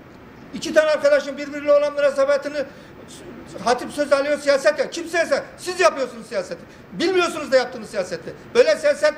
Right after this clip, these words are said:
birliğinize, partinize, Cumhur İttifakı'na zarar veriyorsun. Bunu şimdi bu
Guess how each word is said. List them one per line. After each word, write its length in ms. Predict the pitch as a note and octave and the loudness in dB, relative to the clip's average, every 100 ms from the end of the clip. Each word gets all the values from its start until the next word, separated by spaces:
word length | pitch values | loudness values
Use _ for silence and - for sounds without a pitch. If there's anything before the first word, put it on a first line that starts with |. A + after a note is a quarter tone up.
| - - - | -4 -18 -4
birliğinize, 680 | C4 C4 C4 C4 A#3+ C4 C4 - - - - | -2 0 -2 -2 2 2 2 -4 -18 -20 -2
partinize, 760 | B3+ C4 C4 C4 A3+ B3+ B3 - - - - | 2 2 2 -6 2 4 4 0 -10 -20 -8
Cumhur 260 | B3 D4+ D4 | -4 0 0
İttifakı'na 500 | - - C4+ C#4 C4+ | -2 2 2 4 4
zarar 360 | B3+ C#4+ E4 | 4 6 4
veriyorsun. 340 | E4 D4+ C4+ F#3+ | 2 -6 -8 -8
Bunu 100 | C4+ | -8
şimdi 340 | C4+ E4 E4 A#3 | -8 -8 -8 -10
bu 60 | - | -8